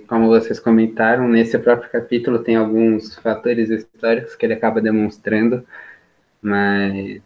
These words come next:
o meu ponto ao comentar o capítulo vinte e quatro da acumulação primitiva é quando ele realmente adentra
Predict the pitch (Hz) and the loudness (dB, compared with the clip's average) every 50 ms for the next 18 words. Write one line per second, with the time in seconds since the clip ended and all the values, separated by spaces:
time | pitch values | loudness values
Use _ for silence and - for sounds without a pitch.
0 | _ - 107 107 107 110 110 110 110 - 110 110 104 - - 113 110 104 104 - | _ -4 -2 2 4 4 4 2 2 2 2 2 2 2 2 2 2 2 0 -2
1 | - 107 107 107 104 - 107 107 107 - 110 110 - 110 104 - 113 110 110 107 | -4 -2 -2 -2 -2 -2 -2 -2 -2 -2 -6 -6 -6 -10 -8 -6 -4 -2 -2 -4
2 | 107 107 107 107 - - - - - 107 104 - - 113 107 107 - - - 113 | -2 -4 -4 -4 -6 -10 -2 0 0 0 0 -2 -4 -2 -2 -2 -4 -2 -2 -2
3 | 110 110 104 - - 110 104 - 110 110 107 104 - - - - 113 113 110 110 | 0 0 0 0 -2 -4 -2 0 0 0 0 -2 -4 -8 -6 0 2 2 2 2
4 | 113 113 110 113 113 107 107 - _ - 117 113 113 110 110 110 110 110 110 110 | 2 4 4 4 4 2 0 -4 _ -2 2 2 2 4 6 6 6 6 6 4
5 | 110 - 120 127 131 135 123 117 123 127 127 - 123 110 107 127 120 127 135 135 | 2 2 4 2 2 2 2 0 -2 -4 -2 -2 -2 -2 0 -2 -2 -2 -2 -4
6 | - 135 131 127 127 | -6 -8 -8 -8 -10